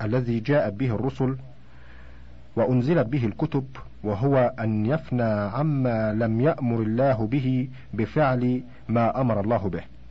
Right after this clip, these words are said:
فيفنى عن عبادة غيره بعبادته،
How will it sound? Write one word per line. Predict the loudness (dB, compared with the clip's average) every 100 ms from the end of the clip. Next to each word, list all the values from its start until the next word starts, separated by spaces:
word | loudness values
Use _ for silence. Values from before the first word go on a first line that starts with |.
| -18 -18 -18 -18 -18 -16 -16 -16 -16 -8
فيفنى | 2 4 4 4 4
عن | 4 4 2 2
عبادة | 2 2 2 2 0 0
غيره | 0 0 0 0 -2
بعبادته، | 0 0 0 0 0 -2